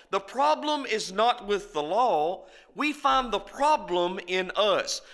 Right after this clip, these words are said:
The law reveals our sinfulness, and we'll get back to that in just a moment.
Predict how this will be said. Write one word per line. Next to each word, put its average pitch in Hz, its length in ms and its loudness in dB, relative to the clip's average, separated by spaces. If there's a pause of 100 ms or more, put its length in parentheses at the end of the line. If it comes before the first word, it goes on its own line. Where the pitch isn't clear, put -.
(140)
The 175 120 2
law 285 560 4
reveals 240 960 0
our 202 560 4
sinfulness, 147 640 -4
and 160 80 -10
we'll 226 100 -4
get 214 180 -6
back 160 200 0
to - 60 -14
that 139 160 -2
in 123 60 -14
just - 180 -10
a - 20 -18
moment. 113 280 -8